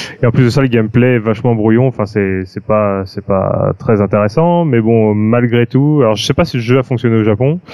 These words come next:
Je sais qu'il est sorti en tout cas sur Xbox, euh, là-bas.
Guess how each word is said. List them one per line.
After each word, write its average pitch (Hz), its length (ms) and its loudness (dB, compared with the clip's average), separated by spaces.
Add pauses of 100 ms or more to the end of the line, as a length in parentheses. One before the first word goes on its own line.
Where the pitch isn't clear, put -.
(140)
Je - 60 -18
sais 147 80 -2
qu'il 127 80 0
est 120 40 2
sorti 120 240 -2
en 127 60 2
tout 110 80 -6
cas 131 100 0
sur 117 220 0
Xbox, 113 540 -4
euh, 98 640 0
là-bas. 107 600 2